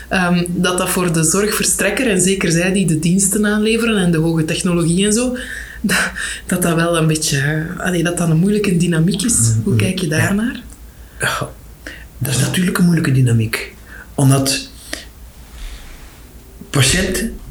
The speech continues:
Speaker 2: die komen met hun verwachtingen. En wat zijn die verwachtingen? Dat ze een zo normaal mogelijk leven kunnen leiden.
Speaker 1: Hmm.
Speaker 2: En die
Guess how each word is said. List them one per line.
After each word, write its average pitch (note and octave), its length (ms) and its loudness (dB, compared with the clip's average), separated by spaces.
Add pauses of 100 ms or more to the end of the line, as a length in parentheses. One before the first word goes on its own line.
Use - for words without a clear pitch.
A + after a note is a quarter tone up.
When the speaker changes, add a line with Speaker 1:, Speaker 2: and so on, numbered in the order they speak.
(540)
Speaker 2:
die D3 200 0
komen C#3 280 4
met B2+ 160 6
hun D#3 200 4
verwachtingen. A2+ 680 0 (680)
En C#3 120 2
wat C3 120 4
zijn C#3 140 4
die A#2+ 120 8
verwachtingen? E3 680 2 (400)
Dat - 180 0
ze - 220 2
een B2+ 180 8
zo B2+ 260 6
normaal B2 600 6
mogelijk D3+ 420 4
leven D3+ 320 4
kunnen G#2 260 0
leiden. G2 460 -4 (260)
Speaker 1:
Hmm. D#3+ 240 4
Speaker 2:
En B2+ 320 4 (260)
die A#2+ 440 4